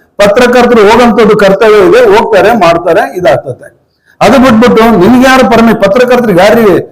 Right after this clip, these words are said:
ಪರ್ಮಿಷನ್ ಕೊಡ್ಬೇಕು? ಎಲ್ಲಿ ಬೇಕಾದಲ್ಲಿ ಹೋಗಂತ ಹಕ್ಕು ನಮ್ಗಿದೆ. ನಿಂದು ಪರ್ಸನಲ್, ನಿನ್ನ ವೈಯಕ್ತಿಕ ವಿಚಾರವಾಗಿ ನಾವು ಬಂದಿಲ್ಲ,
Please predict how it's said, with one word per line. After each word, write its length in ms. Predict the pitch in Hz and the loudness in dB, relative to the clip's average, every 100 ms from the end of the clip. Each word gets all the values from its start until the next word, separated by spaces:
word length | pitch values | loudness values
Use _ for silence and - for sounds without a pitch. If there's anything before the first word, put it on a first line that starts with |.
| _ _ | _ _
ಪರ್ಮಿಷನ್ 420 | 165 190 196 202 | -2 0 0 0
ಕೊಡ್ಬೇಕು? 640 | 208 208 214 277 277 - _ _ _ _ _ - | 0 0 0 -2 -6 -10 _ _ _ _ _ -2
ಎಲ್ಲಿ 220 | 196 247 | 0 2
ಬೇಕಾದಲ್ಲಿ 500 | 247 240 240 233 208 | 2 2 2 2 2
ಹೋಗಂತ 240 | 233 226 | 2 2
ಹಕ್ಕು 240 | 220 214 220 | 2 0 0
ನಮ್ಗಿದೆ. 440 | 196 175 170 202 | 0 0 2 2
ನಿಂದು 640 | 180 196 190 160 - - _ 185 | 2 0 0 0 -4 -14 _ -2
ಪರ್ಸನಲ್, 480 | 196 240 240 240 | -2 0 0 2
ನಿನ್ನ 180 | 226 220 202 | 2 2 2
ವೈಯಕ್ತಿಕ 500 | 190 247 247 247 240 | 2 0 0 0 0
ವಿಚಾರವಾಗಿ 520 | 220 220 226 233 220 | 0 0 2 2 0
ನಾವು 180 | 220 202 | 0 0
ಬಂದಿಲ್ಲ, 320 | 170 175 175 | 0 0 0